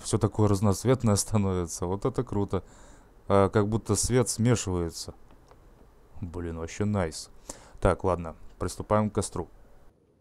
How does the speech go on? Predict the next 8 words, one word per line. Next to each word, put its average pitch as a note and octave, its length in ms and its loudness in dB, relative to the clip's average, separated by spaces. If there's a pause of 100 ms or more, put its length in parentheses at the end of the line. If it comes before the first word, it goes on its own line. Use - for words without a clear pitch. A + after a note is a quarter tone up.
(160)
А, G#2+ 200 4
все, G#2 280 4
готов F#2 320 0
костер, C#3 520 0 (260)
готов F#2+ 420 -4
у F#2+ 40 -6
нас E2+ 280 -10
опреснитель. G#2 840 -2